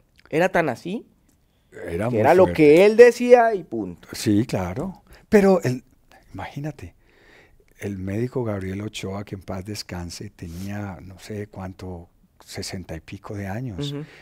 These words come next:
Speaker 2: en el año noventa.
Speaker 1: Lo respetaban mucho.
Speaker 2: Entonces, pues claro, y él tenía
Speaker 1: Y ya tenía un montón de títulos encima.
Speaker 2: Claro, no solo eso, sino que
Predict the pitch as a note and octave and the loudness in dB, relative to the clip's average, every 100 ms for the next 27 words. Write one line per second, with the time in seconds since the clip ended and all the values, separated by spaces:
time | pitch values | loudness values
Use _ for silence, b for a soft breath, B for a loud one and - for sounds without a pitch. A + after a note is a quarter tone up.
0 | B A2 F#2+ E2+ F#2 G#2+ G#2 F2 A2 D3 | B -6 -6 -6 -8 -8 -8 -6 -6 -6
1 | G2 D2+ - - A#2 B2 B2 A2+ A#2+ A#2 | -10 -16 -18 -6 -2 -2 -2 -2 0 0
2 | B2+ D3 - G#2+ C#3+ D3+ D3+ b b _ | -2 -4 -2 -2 4 4 2 b b _
3 | - G#2 - - - A2+ - B2 D#3+ D3 | -10 -8 -8 -14 -10 -6 -4 0 4 4
4 | A2 B2+ A#2+ G#2+ D3 F3 G#3 F3+ F3 - | 2 4 6 6 0 0 0 0 -2 -6
5 | - C3 F3 E3+ E3 D#3+ E3 E3 E3+ D#3+ | -2 2 4 4 2 2 0 0 -2 -4
6 | E3+ C3+ F3 F3 E3+ E3+ G3 F3+ D#3 E3 | -6 -8 -12 -4 2 4 4 4 4 4
7 | - G3 G#3 C#4+ D4 D#3 B2 - A#2 A2 | 4 4 4 4 2 -2 -4 -4 -4 -6
8 | - A2 A2 | -8 -8 -8